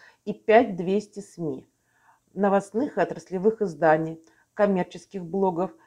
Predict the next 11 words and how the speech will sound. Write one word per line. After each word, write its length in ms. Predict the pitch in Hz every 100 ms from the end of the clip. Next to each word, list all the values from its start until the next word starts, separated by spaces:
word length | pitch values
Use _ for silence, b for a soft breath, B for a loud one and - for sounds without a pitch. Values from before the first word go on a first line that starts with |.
| b
и 100 | -
крупных 520 | 254 196 208 208 196 170
медиа. 480 | 156 120 123 131 - _ _ _
Например, 640 | 196 202 208 185 139 127
«Коммерсант», 720 | - 247 233 - 160 147 -
Р 80 | 208
Б 200 | 185 226
К, 320 | 226 160 143
«Ведомости», 680 | 151 196 160 156 151 151 -
«Деловой 500 | 160 185 202 240 226
мир», 400 | 185 165 143